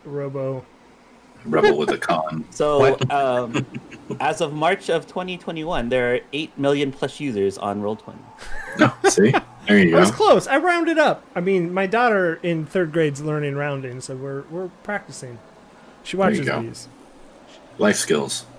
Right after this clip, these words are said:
Speaker 1: Yeah. So that, okay, that's all that nonsense. Let's get to the schedule. So every Wednesday night at eight thirty, we are here. I, I want to plead to everybody out in podcast and YouTube land, come join us here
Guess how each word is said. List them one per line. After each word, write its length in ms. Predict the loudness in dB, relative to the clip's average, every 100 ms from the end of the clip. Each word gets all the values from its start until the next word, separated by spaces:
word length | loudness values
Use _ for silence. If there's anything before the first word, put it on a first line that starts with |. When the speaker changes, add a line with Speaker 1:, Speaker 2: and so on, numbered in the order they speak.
| -20 -20 -16
Speaker 1:
Yeah. 180 | -16 -18 -20 -20 -20 -20 -20 -20 -20 -10
So 220 | -2 0
that, 280 | 2 -2 -2
okay, 220 | -4 -4 0
that's 200 | 0 2
all 140 | 2
that 160 | 2 0
nonsense. 420 | -2 -2 -6 -6
Let's 120 | -8
get 100 | -6
to 80 | -6
the 60 | -6
schedule. 480 | -2 -2 0 -2 -2
So 200 | -4 -2
every 360 | -2 0 0
Wednesday 440 | 0 -2 -4 -4 -4
night 260 | -2 -2
at 140 | -4 -6 -2
eight 220 | -2 -2
thirty, 280 | -2 0 0
we 180 | -2 -4
are 80 |
here. 400 | -4 -2 0 -2 -6 -20 -20 -20 _ -2
I, 120 | 0
I 100 | 2 2
want 340 | 2 0 -2
to 100 | -12
plead 540 | -8 -4 -2 -4 -6 -16
to 160 | -12 -2
everybody 520 | 0 2 0 -2 -2
out 220 | -4 -4
in 260 | -4 -4 -4
podcast 840 | -12 -8 -8 -8 -8 -8 -8 -14 -14
and 160 | -12 -10
YouTube 560 | -8 -8 -8 -8 -8 -10 -16 -14
land, 280 | -12 -12 -12 -14
come 300 | -12 -10 -10
join 280 | -12 -12 -10
us 160 | -12 -6
here 320 | -4 -4